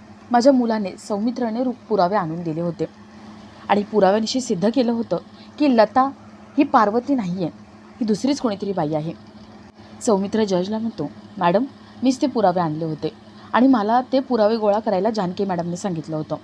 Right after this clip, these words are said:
आता जी बाई घरामध्ये एखाद्याला पट्टी पढवून आणते, छुप्या हेतूने आणते,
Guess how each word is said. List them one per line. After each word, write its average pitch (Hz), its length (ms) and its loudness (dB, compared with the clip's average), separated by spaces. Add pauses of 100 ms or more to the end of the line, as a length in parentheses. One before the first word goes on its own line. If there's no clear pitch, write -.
(880)
आता 294 180 0
जी 254 260 2
बाई 208 260 0
घरामध्ये 208 460 0
एखाद्याला 220 340 -4
पट्टी 220 300 -4
पढवून 190 360 -2
आणते, 160 340 -6
छुप्या 233 260 -2
हेतूने 277 360 0
आणते, 156 320 -6